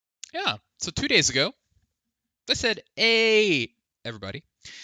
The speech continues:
This week's topic is a nebulous one of isolation. What comes to mind when you hear the word isolation? What realistic ideas? What abstract concepts?" And nobody said anything. Um, Jack Henry,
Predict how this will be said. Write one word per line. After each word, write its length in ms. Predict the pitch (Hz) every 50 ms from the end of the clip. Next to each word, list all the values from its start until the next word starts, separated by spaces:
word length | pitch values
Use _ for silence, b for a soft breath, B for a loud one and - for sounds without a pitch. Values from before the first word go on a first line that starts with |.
| 160 160
This 160 | B 135 123 -
week's 220 | - 151 - -
topic 380 | - 147 151 165 - 185 170 180
is 100 | 170 180
a 60 | 175
nebulous 400 | 175 180 175 175 175 180 - -
one 80 | 180
of 60 | 175 170
isolation. 420 | 170 170 - 170 190 269 254 -
What 100 | 226 262
comes 220 | - 285 285 - -
to 60 | 254
mind 240 | 269 359 311 127 110
when 100 | 110 107
you 60 | 110
hear 180 | 104 131 165 170
the 80 | 160
word 180 | 147 151 156 151
isolation? 560 | - 156 - - - 135 131 - - 143 143
What 160 | 139 139 87
realistic 440 | 95 117 117 123 143 - - - -
ideas? 320 | 139 131 143 147 139 -
What 120 | - 135 -
abstract 440 | 110 135 139 - - - 127 - -
concepts?" 480 | - 131 139 143 - - 104 - -
And 260 | - 165 170 165 160
nobody 380 | 160 160 160 160 156 151 147 143
said 240 | 131 - 135 123 101
anything. 420 | 104 107 104 - - - 73 - - _ _ _ _ _ _ _ _ _ _ _ _ _ _ _ -
Um, 280 | 131 135 135 127 120 117 - -
Jack 280 | - 143 156 170 -
Henry, 340 | - 143 151 165 170 185